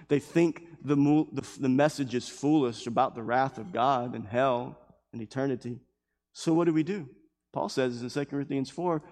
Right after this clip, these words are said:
you lean into it. You lean into Christ.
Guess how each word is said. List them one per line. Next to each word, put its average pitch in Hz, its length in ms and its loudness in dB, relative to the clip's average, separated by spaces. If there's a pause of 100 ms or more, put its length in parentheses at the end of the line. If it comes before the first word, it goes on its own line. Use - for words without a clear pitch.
(100)
you 151 220 2
lean 156 200 4
into 190 300 -2
it. 90 240 -16 (560)
You 175 160 6
lean 165 240 6
into 285 220 -4
Christ. - 480 -12